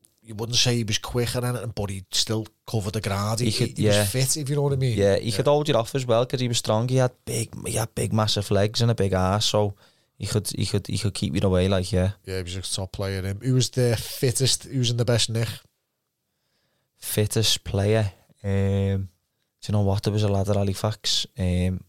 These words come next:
Speaker 2: and, and we had some fit lads. I thought I was fit, and we done, we done a twelve minute run on a track, and you had to, minimum you had to do was eight laps, two mile. Um, and a few of us were just scraping it, and there was a lad, uh,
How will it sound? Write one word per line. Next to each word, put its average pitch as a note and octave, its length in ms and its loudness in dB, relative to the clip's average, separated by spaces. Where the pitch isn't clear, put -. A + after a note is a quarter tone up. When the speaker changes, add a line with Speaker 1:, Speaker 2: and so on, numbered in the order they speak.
Speaker 2:
and, F2+ 240 0
and F#2 160 0
we F#2+ 80 2
had G2 140 0
some G2+ 180 0
fit - 260 -2
lads. F#2 220 0
I G2 140 2
thought F#2 280 0
I F#2 140 0
was G2 140 0
fit, G2 260 -2
and G2 100 2
we F#2+ 60 2
done, F#2+ 340 0
we - 400 -20
done G2+ 140 2
a G2 40 0
twelve F#2+ 360 2
minute F#2+ 240 0
run F#2+ 180 0
on G2+ 140 2
a F#2+ 60 0
track, - 360 -2
and F#2 100 -2
you F#2 80 0
had F#2+ 180 -2
to, F#2+ 80 -4
minimum G2+ 340 4
you G2 120 2
had F#2+ 180 0
to - 80 -8
do F#2 200 -2
was G2 120 0
eight F#2 160 0
laps, - 360 -4
two G2+ 220 0
mile. F#2 340 2
Um, E2+ 400 0
and E2+ 180 2
a F2 60 2
few G2 260 2
of F#2 80 -2
us G2 140 0
were G2 60 -2
just - 200 2
scraping F2+ 400 0
it, G2+ 160 2
and F#2+ 100 0
there F2+ 80 2
was F2+ 120 -2
a F2+ 40 2
lad, F2+ 280 2
uh, F2 320 4